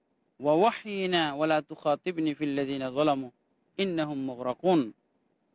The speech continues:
আল্লাহ তাবারক ওয়া তাআলা নূহ আলাইহিস সালাতু ওয়াস সালামকে বলেছিলেন, "তুমি নৌকা বানাও আমাদের চোখের সামনে এবং ওহীর নির্দেশ অনুযায়ী।"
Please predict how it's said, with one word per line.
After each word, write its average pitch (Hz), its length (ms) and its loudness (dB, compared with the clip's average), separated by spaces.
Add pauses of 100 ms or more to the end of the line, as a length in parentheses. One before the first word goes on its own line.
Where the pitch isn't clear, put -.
(800)
আল্লাহ 214 240 2
তাবারক 226 340 -6
ওয়া 220 100 -8
তাআলা 185 360 -2 (580)
নূহ 269 300 6
আলাইহিস 226 320 0
সালাতু 202 280 0
ওয়াস 185 140 -2
সালামকে 175 380 -2
বলেছিলেন, 147 600 -4 (400)
"তুমি 220 200 6
নৌকা 254 420 4
বানাও 233 520 2 (720)
আমাদের 247 480 2
চোখের 302 420 2
সামনে 220 640 -2 (800)
এবং 233 320 0
ওহীর 277 460 2
নির্দেশ 196 500 -8
অনুযায়ী।" 110 380 -12